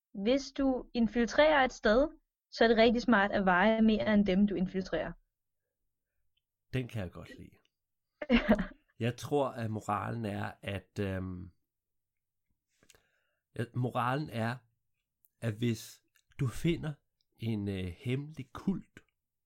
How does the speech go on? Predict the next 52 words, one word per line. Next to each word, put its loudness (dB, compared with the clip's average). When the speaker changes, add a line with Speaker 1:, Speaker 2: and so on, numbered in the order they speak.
Speaker 2:
som -4
virker -4
skræmmende -8
og -6
uhyggelig, -8
så -16
bare -2
klæd -4
dig -2
ud -4
som -8
dem, -4
og -2
gå -6
ind -2
til -2
en -4
af 0
møderne, 2
øh, -2
og -4
så -6
bare 0
spolere -2
det -4
hele -6
indenfra. 0
Speaker 1:
<laughs> 0
Speaker 2:
Lad 8
være 10
med 4
at 8
ringe 8
til 6
Speaker 1:
Okay. 4
Speaker 2:
politiet 0
først. -6
Gå 0
ind 0
og -8
spolere -4
det -6
hele -6
indenfra, -8
ja. -12
Speaker 1:
Hvad 8
er 8
det, 10
vi 10
opfordrer 2
folk 2
til? 2